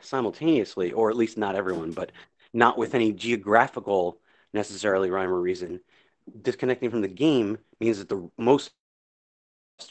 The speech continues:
inside the actual C C P data center was being attacked at that particular moment. Since we haven't seen those particular disconnects recently. We've on-, we've seen mostly the chat stuff. It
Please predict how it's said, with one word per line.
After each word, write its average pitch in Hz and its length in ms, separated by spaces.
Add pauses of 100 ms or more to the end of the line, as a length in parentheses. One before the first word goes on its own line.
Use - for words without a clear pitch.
(180)
inside 110 360
the 101 100
actual 101 300
C 101 120
C 92 100
P 90 140
data 101 240
center 87 260
was 82 140
being 92 160
attacked 90 260
at 85 100
that 98 140
particular 92 380
moment. 82 260
Since 120 180
we 113 140
haven't 120 240
seen 156 500 (400)
those 107 160
particular - 420
disconnects 92 540
recently. 98 340
We've 95 160
on-, 101 180
we've 101 160
seen 104 180
mostly 107 520
the 85 100
chat 175 320
stuff. - 340 (460)
It 98 180